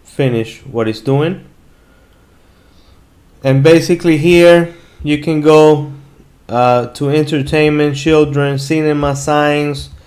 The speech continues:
sports, and all of those sections. You can go to all, but again, you only have the channels here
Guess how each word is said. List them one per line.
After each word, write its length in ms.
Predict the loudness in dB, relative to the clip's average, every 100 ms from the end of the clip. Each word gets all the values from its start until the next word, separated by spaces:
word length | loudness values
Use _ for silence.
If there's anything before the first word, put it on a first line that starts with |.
| -20 -20 -20 -20
sports, 760 | -16 0 4 6 4 0 -10
and 200 | -6 -2
all 120 | 0
of 100 | 2
those 120 | 0 0
sections. 380 | -2 -2 -6 -4
You 100 | -4
can 180 | -4
go 120 | -2 0
to 80 |
all, 600 | 2 4 4 4 2 -6 -20 _ _ _ _ -2
but 140 | 0
again, 680 | 0 0 2 2 2 -2 -6 -16 -20 _ _
you 200 | -8 -2
only 320 | 2 2 0 0
have 420 | 2 2 0 -4
the 100 | -8
channels 440 | -2 0 0 -2
here 400 | -2 0 -2 -4